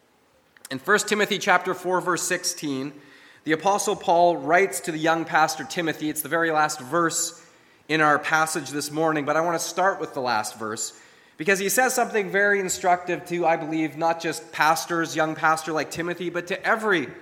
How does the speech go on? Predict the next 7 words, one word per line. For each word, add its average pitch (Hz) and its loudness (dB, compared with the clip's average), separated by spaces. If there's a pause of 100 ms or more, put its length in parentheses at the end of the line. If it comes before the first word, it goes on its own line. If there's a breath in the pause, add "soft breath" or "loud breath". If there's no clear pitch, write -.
(140)
believer. 123 -4
He 147 -12
says 214 0
to 156 -4
him, 104 -8 (340)
verse 170 -4
sixteen, 127 -6